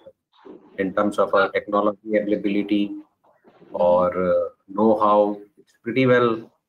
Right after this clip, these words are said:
common and very widely known and available.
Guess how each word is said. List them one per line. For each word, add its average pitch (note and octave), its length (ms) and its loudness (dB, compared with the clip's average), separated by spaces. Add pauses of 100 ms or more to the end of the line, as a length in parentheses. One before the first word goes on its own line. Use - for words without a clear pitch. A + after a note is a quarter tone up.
(160)
common A2 380 0
and A2 280 -2
very G#2+ 300 0
widely G2+ 760 -4 (580)
known G#2+ 320 0
and G#2 220 -2 (280)
available. F2 340 -10